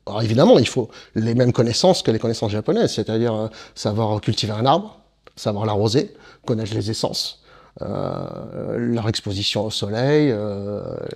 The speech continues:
le, les types de substrats, enfin, de toute façon, ces connaissances-là, elles sont obligatoires dans le bonsaï en général, que l'on soit à Taïwan, en Corée, euh, ou en Amérique du Sud. C'est, c'est les mêmes connaissances.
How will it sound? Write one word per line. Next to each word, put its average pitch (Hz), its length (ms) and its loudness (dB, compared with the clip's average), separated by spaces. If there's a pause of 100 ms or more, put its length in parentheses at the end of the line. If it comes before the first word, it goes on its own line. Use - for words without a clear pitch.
(180)
le, - 160 -8 (300)
les 113 140 -2
types 107 160 -4
de - 60 -8
substrats, 160 560 0
enfin, 110 240 -6 (200)
de 147 60 4
toute - 160 2
façon, 160 240 8
ces 165 160 8
connaissances-là, 156 500 8
elles 147 60 6
sont 165 120 10
obligatoires 147 480 12
dans 127 80 8
le 123 40 8
bonsaï 127 300 10
en 117 100 6
général, 127 460 4 (560)
que - 100 -2
l'on 101 120 0
soit 117 520 2
à 113 60 0
Taïwan, 123 480 4
en 117 140 0
Corée, 123 540 2
euh, 113 60 2
ou 107 760 -2
en 110 60 -2
Amérique 113 240 0
du 151 40 0
Sud. 156 260 -6 (640)
C'est, 113 360 2
c'est - 180 -2
les 120 80 2
mêmes 131 160 4
connaissances. - 420 -4